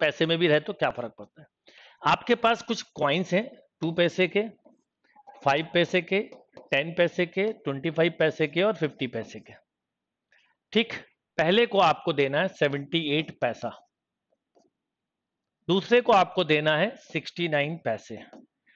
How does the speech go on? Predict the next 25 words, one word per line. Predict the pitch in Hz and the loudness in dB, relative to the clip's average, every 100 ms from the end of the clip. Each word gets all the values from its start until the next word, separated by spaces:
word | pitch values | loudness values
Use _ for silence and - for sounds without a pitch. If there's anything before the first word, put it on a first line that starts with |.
| _ _ | _ _
और | 143 156 - 139 | 0 0 -2 2
थर्ड | 196 202 | 2 2
को | 214 | -2
देना | 165 151 156 | 2 2 2
है | 208 | 2
वन | 147 151 156 | 2 0 0
पॉइंट | 156 156 170 127 | -2 -2 -4 -8
ज़ीरो | 139 147 139 | -2 -2 0
वन | 135 143 | -2 -2
पैस-, | 139 104 - _ | -10 -12 -12 _
रुपए, | 127 123 - _ _ _ - | -14 -14 -20 _ _ _ -2
पैसे। | 127 - 101 _ _ _ _ _ _ _ _ _ _ _ _ - | -2 -2 -20 _ _ _ _ _ _ _ _ _ _ _ _ 0
अब | 214 202 | 0 2
मिन-, | 170 180 214 190 | 0 0 -2 -2
यहां | 165 165 208 240 | 0 2 2 2
पे | 233 | 0
एक | 185 | 2
वर्ड | 170 220 | 2 2
यूज़ | 214 208 | 2 2
हुआ | 175 196 | 2 2
है, | 226 | 2
smallest | - 165 165 180 220 175 196 | -2 -2 2 2 2 0 -2
number | 175 165 160 | 0 2 2
of | 160 - | 0 -2
coin। | 143 113 | -4 -4